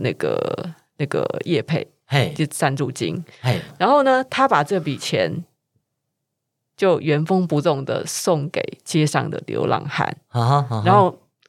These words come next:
Speaker 1: 并流-，并且跟那个流浪汉就这样拥抱。
Speaker 2: 嘿。
Speaker 1: 这件事情让他爆红。
Speaker 2: 哦，对，
Speaker 1: 然后
Speaker 2: 这个我好像有知道。
Speaker 1: 对，那让他爆红。从此以后呢，他的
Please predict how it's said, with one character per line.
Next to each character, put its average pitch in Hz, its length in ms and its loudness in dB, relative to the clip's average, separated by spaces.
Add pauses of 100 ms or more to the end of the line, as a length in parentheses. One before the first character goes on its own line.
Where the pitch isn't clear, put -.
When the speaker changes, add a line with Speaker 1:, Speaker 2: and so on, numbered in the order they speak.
Speaker 1:
并 175 160 -2
流-， 175 240 2
并 202 160 2
且 139 160 0
跟 151 200 0
那 156 60 4
个 143 60 2
流 135 120 2
浪 139 220 0
汉 131 240 -2
就 127 140 -2
这 131 60 -2
样 117 120 -2
拥 131 300 -2
抱。 - 320 -2
Speaker 2:
嘿。 104 340 0
Speaker 1:
这 254 160 2
件 196 160 2
事 180 100 -4
情 147 140 0
让 147 160 0
他 135 160 -2 (140)
爆 143 220 2
红。 - 340 -6
Speaker 2:
哦， 131 80 4
对， 139 100 0
Speaker 1:
然 147 80 4
后 139 80 0
Speaker 2:
这 - 20 -2
个 131 120 2
我 120 100 2
好 101 60 2
像 110 140 -2
有 87 100 -4
知 - 120 -12
道。 85 240 -6 (120)
Speaker 1:
对， - 380 -2
那 185 120 0
让 185 140 4
他 151 180 4
爆 147 260 0
红。 - 240 -8 (360)
从 208 200 0
此 202 200 -2
以 156 100 -2
后 170 220 2
呢， 143 200 -4
他 160 180 -2
的 135 300 0